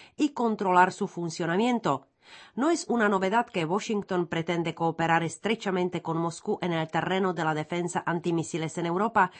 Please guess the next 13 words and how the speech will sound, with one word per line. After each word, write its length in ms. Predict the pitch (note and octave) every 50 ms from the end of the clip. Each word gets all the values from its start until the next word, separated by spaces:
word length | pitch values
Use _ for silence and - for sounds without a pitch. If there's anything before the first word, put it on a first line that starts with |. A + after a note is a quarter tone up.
| - - -
subrayó 480 | - - C4+ B3+ G#3+ G3+ F3+ F3 D#3 D#3
Topolánek. 720 | - - E3 D#3+ - F#3+ F#3 E3+ E3+ E3+ E3 D#3+ - - _ _ - - - - - -
Apeló 400 | A3+ A#3+ - B3 B3 C4 C#4 D4
a 60 | D4
los 200 | C#4 C4 A#3 G#3+
diputados 560 | G#3 A3 - G#3+ A3 C4+ C4+ C4 A#3+ G#3 -
para 240 | - F3+ F3 E3+ E3
que 180 | - F3 E3
comprendan 680 | - F3+ E3+ E3 D#3+ - A3 B3 C4 B3 A3 G3 E3+ D#3+
las 180 | D#3+ D#3+ - -
intenciones 800 | F3 F3+ - - E3 D#3+ D#3 - - G3 G#3 G3 F#3+ F3+ D#3+ D3
de 80 | D3+
Washington 640 | C#3 E3+ G#3+ A3 - B3+ A#3 G#3+ - A#3+ A#3+ A#3+